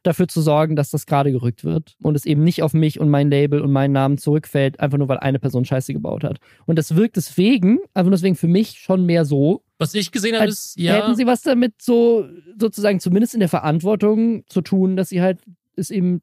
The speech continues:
Speaker 1: nicht geschafft haben, das Problem zu lösen.
Speaker 2: Also ich kann dir sagen, ich hab gesehen, dass Dagi auch vor kurzem angefangen hat. Ich weiß nicht, ob das, es war, glaub ich, schon bevor dieses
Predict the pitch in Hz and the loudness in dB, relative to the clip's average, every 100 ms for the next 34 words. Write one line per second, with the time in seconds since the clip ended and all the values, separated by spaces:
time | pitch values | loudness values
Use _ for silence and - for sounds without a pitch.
0 | _ 175 233 - 151 113 - 104 113 123 | _ -2 0 -2 -4 -4 -4 -4 -2 -4
1 | 120 127 - 131 127 - 117 113 127 156 | -4 -6 -4 -4 -4 -4 -6 -4 -4 -6
2 | 165 175 180 180 - 208 190 170 175 185 | -4 -4 -6 -6 -4 -2 -2 0 -2 -2
3 | 175 - - - _ 165 190 - 185 147 | -4 -6 -10 -16 _ -4 -4 0 0 2
4 | 170 202 180 165 - 147 165 202 190 175 | 0 0 0 -2 -2 -2 0 0 -2 -4
5 | - 180 170 180 185 180 214 156 165 185 | -2 -4 -2 -2 -2 -2 -4 -2 0 -2
6 | - 196 185 156 170 185 185 170 165 - | -2 -2 -2 -2 -2 -2 -2 -4 -6 -6
7 | - 135 147 165 180 170 175 - 175 147 | -12 -6 -2 -2 0 0 0 0 0 0
8 | 147 - - 160 156 147 135 113 - 147 | -4 -8 -4 0 0 0 -2 -4 -2 -2
9 | 127 123 | -2 -6